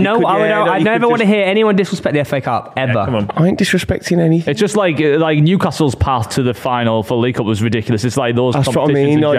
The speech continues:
Speaker 2: you
Speaker 4: general.
Speaker 2: could
Speaker 1: Oh,
Speaker 2: ju-
Speaker 1: stop crying about it, man. You just
Speaker 4: Not
Speaker 2: Like,
Speaker 4: saying it's easy.
Speaker 2: Ar-,
Speaker 1: It doesn't
Speaker 2: Ars-,
Speaker 1: matter.
Speaker 2: Arsenal could easily just get City in round three, couldn't they? It's,
Speaker 4: Yeah.
Speaker 2: it's one of them, innit?
Speaker 1: That's
Speaker 2: Uh,
Speaker 1: part and parcel of the cup. That's what a trophy's all about.
Speaker 2: Yes, I know. I'm just saying it's very hard to predict, Theo.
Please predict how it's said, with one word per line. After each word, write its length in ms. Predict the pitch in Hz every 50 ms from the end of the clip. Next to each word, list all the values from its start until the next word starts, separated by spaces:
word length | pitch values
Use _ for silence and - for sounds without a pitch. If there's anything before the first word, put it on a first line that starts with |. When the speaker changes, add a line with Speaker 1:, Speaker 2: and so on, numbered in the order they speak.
| 120
Speaker 2:
you 60 | - 113
Speaker 4:
general. 100 | 110 107
Speaker 2:
could 60 | 165
Speaker 1:
Oh, 60 | 170 170
Speaker 2:
ju- 40 | 143
Speaker 1:
stop 180 | - 214 - -
crying 400 | - - - 175 180 190 196 190
about 240 | 165 165 147 131 117
it, 60 | 117
man. 200 | 113 104 104 110
You 60 | 131
just 140 | 151 170 165
Speaker 4:
Not 80 | 190 196
Speaker 2:
Like, 140 | 143 143
Speaker 4:
saying 200 | 143 214 214 208
it's 140 | 202 165 -
easy. 420 | 147 196 240 254 190 131 123 104 92
Speaker 2:
Ar-, 200 | - 143 143 -
Speaker 1:
It 60 | 131
doesn't 140 | 156 170 202
Speaker 2:
Ars-, 340 | 147 160 165 190 185 175 160
Speaker 1:
matter. 100 | 147 143
Speaker 2:
Arsenal 340 | 160 170 170 165 - 180 156
could 120 | - 160
easily 260 | 151 147 143 135 139 139
just 160 | 135 131 -
get 140 | - - -
City 340 | - - 151 135 - 139
in 80 | 131 131
round 260 | 131 127 127 127 117
three, 260 | 123 - 117 113 123
couldn't 180 | 113 - 123 92
they? 160 | 117 120 113
It's, 120 | 101 - -
Speaker 4:
Yeah. 280 | 123 120 120 113 113 135 -
Speaker 2:
it's 160 | - - -
one 100 | 160 147
of 60 | 127 110
them, 180 | 110 107 110
innit? 60 | 110 104
Speaker 1:
That's 280 | - 131 135 135 131
Speaker 2:
Uh, 80 | 135 131
Speaker 1:
part 140 | 196 202 185
and 80 | 180 -
parcel 260 | 190 202 196 - -
of 80 | 151 -
the 60 | 139
cup. 240 | - - 196 - 139
That's 120 | 139 -
what 100 | - 139
a 40 | 127
trophy's 340 | - - 170 160 - 151 147
all 120 | 147 139
about. 220 | 131 156 175 120
Speaker 2:
Yes, 140 | 110 - - - - -
I 80 | 120
know. 320 | 110 104 107 110 113 107 104
I'm 100 | 104 101
just 220 | 104 107 - -
saying 340 | - 120 110 113 110 104 101
it's 140 | 101 107 -
very 240 | 113 117 120 123
hard 260 | 113 120 117 113 110 110
to 100 | - 107
predict, 460 | - 117 101 127 123 - - - -
Theo. 460 | - - 101 90 80 78 85 85 80